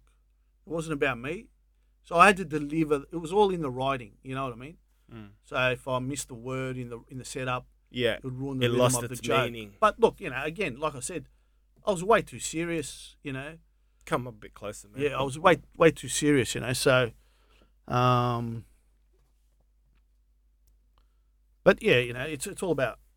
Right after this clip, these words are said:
Speaker 1: having fun. The au-, if you have fun, the audience has fun as well because they're, they're, they're, they're there to have fun, you know.
Speaker 2: Do you have fun playing poker? When you played poker, or was that a daunting experience? 'Cause I've seen poker on T V and it looks like they're holding in a shit a lot of times. They're stressed out.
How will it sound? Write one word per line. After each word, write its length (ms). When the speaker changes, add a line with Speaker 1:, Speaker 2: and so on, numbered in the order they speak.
Speaker 1:
having 280
fun. 400
The 140
au-, 120
if 220
you 80
have 140
fun, 200
the 100
audience 300
has 220
fun 240
as 120
well 180
because 240
they're, 180
they're, 220
they're, 220
they're 320
there 180
to 120
have 160
fun, 340
you 60
know. 140
Speaker 2:
Do 80
you 100
have 160
fun 340
playing 260
poker? 400
When 180
you 100
played 300
poker, 420
or 120
was 140
that 160
a 60
daunting 420
experience? 640
'Cause 160
I've 140
seen 320
poker 360
on 200
T 200
V 160
and 100
it 80
looks 200
like 160
they're 100
holding 360
in 100
a 60
shit 400
a 80
lot 180
of 80
times. 400
They're 120
stressed 500
out. 240